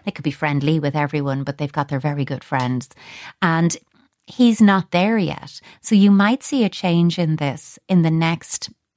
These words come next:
one to two years with him and how he plays. I might suggest, you know, that you invite him to in-, select and invite one or two classmates to come and play,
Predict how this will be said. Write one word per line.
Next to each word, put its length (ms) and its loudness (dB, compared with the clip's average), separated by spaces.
one 240 4
to 160 -8
two 280 0
years 520 0
with 240 0
him 160 -2
and 160 -4
how 220 -2
he 200 0
plays. 380 -2
I 100 4
might 320 4
suggest, 540 0
you 80 -2
know, 100 2
that 280 -2
you 400 2
invite 460 2
him 360 4
to 200 2
in-, 300 2
select 480 -2
and 140 2
invite 400 0
one 220 2
or 80 4
two 480 0
classmates 720 -2
to 100 -4
come 260 0
and 120 0
play, 400 0